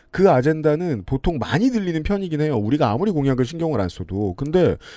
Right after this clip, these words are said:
기억해보니까 이십 년 총선은 딱 두 가지밖에 안 들렸어요.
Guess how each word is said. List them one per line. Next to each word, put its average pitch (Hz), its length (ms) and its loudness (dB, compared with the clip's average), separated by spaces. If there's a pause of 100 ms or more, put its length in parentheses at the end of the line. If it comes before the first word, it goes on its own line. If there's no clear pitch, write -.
(160)
기억해보니까 135 840 2 (380)
이십 196 320 -2
년 226 260 0
총선은 165 840 -2
딱 196 200 -2
두 123 140 -4
가지밖에 135 420 2
안 98 140 -4
들렸어요. 85 720 -10